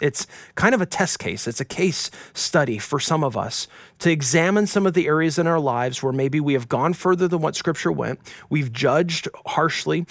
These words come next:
We've maybe, uh, been a little cavalier in certain areas of our life. We've become lax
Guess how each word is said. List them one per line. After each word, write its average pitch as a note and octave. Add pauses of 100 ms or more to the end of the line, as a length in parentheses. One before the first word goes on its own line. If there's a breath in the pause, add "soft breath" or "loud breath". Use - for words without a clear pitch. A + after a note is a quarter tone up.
(220 loud breath)
We've D3+
maybe, D#3+ (240 loud breath)
uh, C#3
been E3
a D#3+
little D3+
cavalier D3+ (320 loud breath)
in E3
certain E3+
areas E3
of E3
our E3+
life. E3
We've C#3
become B2+
lax G2+